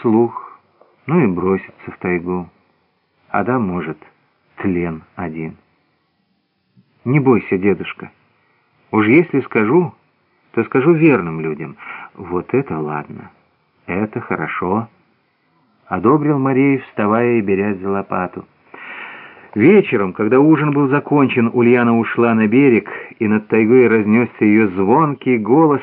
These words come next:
Она пела так хорошо, так задушевно, что ни Алексей, ни Лисицын, ни сам Марей не проронили ни одного слова.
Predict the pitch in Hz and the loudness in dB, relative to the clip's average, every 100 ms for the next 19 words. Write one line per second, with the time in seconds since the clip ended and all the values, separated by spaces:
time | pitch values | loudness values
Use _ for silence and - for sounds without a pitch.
0 | - 123 131 143 - 156 147 135 - 143 | -4 -4 -2 -2 0 2 2 0 -2 -2
1 | 147 - - 120 120 117 - 104 90 - | -2 -4 -6 -2 -2 -4 -4 -4 -4 -4
2 | 110 95 101 107 101 120 110 107 - 107 | -4 -2 -2 -2 0 0 2 0 0 -2
3 | 104 104 104 - 110 104 90 - _ - | 0 0 -4 -2 0 2 0 -8 _ -20
4 | - - 113 113 117 - 120 - 98 107 | -20 -2 2 2 0 0 -2 0 0 2
5 | 123 - 139 139 120 113 147 135 98 107 | 2 0 0 2 2 4 4 4 2 0
6 | - 113 117 135 131 113 127 131 117 127 | 0 2 2 2 2 4 4 2 2 2
7 | 170 190 - 160 131 98 | 2 2 2 2 4 0